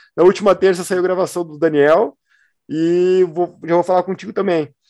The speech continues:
Antes da maratona, a minha ideia é assim, ó, é todo mundo que tá treinando pra ela, a gente chamar de novo, ou de repente faz todo mundo junto, ou de repente chama de novo pra bater um papo, assim, um episódio meio quebradinho, assim,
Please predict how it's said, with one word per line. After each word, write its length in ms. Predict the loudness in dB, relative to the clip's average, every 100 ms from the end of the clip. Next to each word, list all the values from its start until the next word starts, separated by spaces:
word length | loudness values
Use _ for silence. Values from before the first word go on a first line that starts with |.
| _ _ -20 _ _
Antes 360 | 2 2 2 0
da 100 | 2
maratona, 580 | 4 2 2 0 0 0
a 20 |
minha 120 | -2
ideia 260 | -4 -2 -2
é 40 |
assim, 260 | -4 -6 -4
ó, 220 | -2 -4
é 220 | -4 -4 -4
todo 220 | -2 -2
mundo 160 | -4 -4
que 60 |
tá 80 | -6
treinando 420 | -2 -2 -2 -6
pra 180 | 0 2
ela, 320 | 4 4 2
a 40 | 0
gente 220 | -4 -8
chamar 260 | -6 -4
de 100 | -4
novo, 380 | 0 2 2 2
ou 60 | 2
de 60 | 2
repente 220 | 0 -4
faz 160 | -6 -2
todo 120 | -4
mundo 240 | -4 -8
junto, 560 | -10 -4 -2 -2 -6 -12 -12 _ _ 2
ou 200 | 4 6
de 120 | 4
repente 1160 | 2 2 2 2 0 -6 -4 -2 -2 -2 -2 -6
chama 240 | -4 -2
de 100 | 0
novo 220 | 0 -2 0
pra 80 |
bater 140 | 0 -2
um 80 | -4
papo, 400 | -2 0 -2 -4
assim, 440 | -8 -10 -8 -10 -12 _ _ _
um 180 | -4 -4
episódio 360 | 0 0 2
meio 140 | 0 0
quebradinho, 480 | 2 2 2 -2 -8
assim, 200 | -8